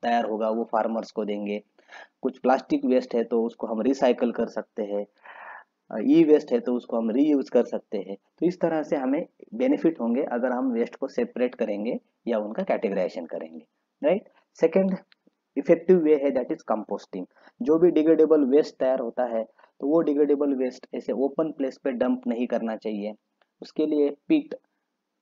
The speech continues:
जिसको हम लैंडफिल साइट भी कहते हैं, वो हमें तैयार करनी चाहिए। And जितना भी डिग्रेडेबल वेस्ट है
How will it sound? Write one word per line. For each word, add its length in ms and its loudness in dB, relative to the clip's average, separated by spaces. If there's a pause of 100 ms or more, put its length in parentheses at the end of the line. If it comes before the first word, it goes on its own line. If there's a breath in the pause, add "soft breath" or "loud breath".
(240)
जिसको 360 -8
हम 160 -2
लैंडफिल 460 0
साइट 320 0
भी 100 0
कहते 300 -4
हैं, 220 -6
वो 140 2
हमें 220 0
तैयार 240 0
करनी 300 -4
चाहिए। 360 -6 (380 loud breath)
And 140 -8
जितना 280 -4
भी 120 -2
डिग्रेडेबल 520 0
वेस्ट 320 -2
है 120 -4